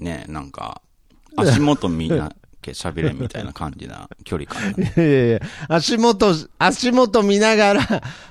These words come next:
Speaker 2: 文章から導いた意見をいろいろ欲しいですけど。
Speaker 1: 人となり知ってるから言えよって言われてるような感じだね。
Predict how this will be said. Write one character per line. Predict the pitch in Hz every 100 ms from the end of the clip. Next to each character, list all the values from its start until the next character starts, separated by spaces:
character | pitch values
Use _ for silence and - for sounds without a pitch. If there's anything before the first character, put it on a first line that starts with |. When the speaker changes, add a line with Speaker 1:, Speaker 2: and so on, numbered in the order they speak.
| -
Speaker 2:
文 | 135 196 185
章 | 147 165 147 139
か | 156 151
ら | 117 95 90
導 | 123 120 - 123 131 120
い | 95
た | 101 87 80 -
意 | 110 98
見 | 107
を | 87
い | 80
ろ | 90
い |
ろ | 85
欲 | 82
し | 87
い |
で |
す | -
け |
ど。 | 214
Speaker 1:
人 | 220
と |
な | 214 208
り | 196
知 | 233
っ | -
て | 208
る | 139
か | 101
ら | 90
言 | 98 110
え | 131
よ | 95 71
っ |
て | -
言 | 135
わ | 147
れ | 190
て | -
る | 95
よ |
う | -
な |
感 | - -
じ | -
だ |
ね。 | 50